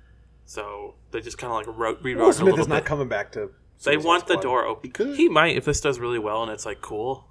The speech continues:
Speaker 1: I mean, he did Gemini Man.
Speaker 3: Hey.
Speaker 1: He doesn't have
Speaker 3: Hey.
Speaker 1: standards.
Speaker 3: Calm down with all that.
Speaker 1: Okay.
Speaker 2: Um,
Speaker 1: Moving on. <laughs>
Speaker 2: It, It Chapter Two director is planning a seven-hour supercut of both movies
Speaker 1: We're
Speaker 2: from the
Speaker 1: going.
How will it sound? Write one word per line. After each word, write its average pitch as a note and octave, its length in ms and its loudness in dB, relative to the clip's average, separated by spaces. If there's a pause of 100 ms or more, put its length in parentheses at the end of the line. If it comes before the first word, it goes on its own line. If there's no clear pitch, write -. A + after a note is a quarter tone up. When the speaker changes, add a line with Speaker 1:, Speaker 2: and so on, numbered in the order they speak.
Speaker 1:
I B2+ 60 -8
mean, C3+ 180 -8
he D3 100 -4
did F3 140 0
Gemini E3 320 -8
Man. B2+ 260 -10 (800)
Speaker 3:
Hey. C3+ 400 4 (320)
Speaker 1:
He C#3 80 -4
doesn't G3+ 140 4
have D4 100 10
Speaker 3:
Hey. G3+ 100 10
Speaker 1:
standards. B2 440 2 (220)
Speaker 3:
Calm D4 360 2
down D#4 320 8
with F3 120 12
all A2+ 240 8
that. F#2 320 0 (200)
Speaker 1:
Okay. D3 320 0 (840)
Speaker 2:
Um, C#3+ 160 -2
Speaker 1:
Moving D#3 160 4
on. E3+ 260 12
<laughs> - 100 4
Speaker 2:
It, F3+ 200 6 (100)
It - 260 0
Chapter E3 360 -2
Two F#3+ 200 2
director C3 420 0
is C#3+ 100 -2
planning - 340 -6
a D3 60 2
seven-hour D#3 580 0
supercut C#3+ 540 -4
of B2 80 -8
both C3+ 240 -2
movies B2+ 240 -6
Speaker 1:
We're C3 80 6
Speaker 2:
from B2+ 60 -2
the C#3 60 8
Speaker 1:
going. A#2+ 260 8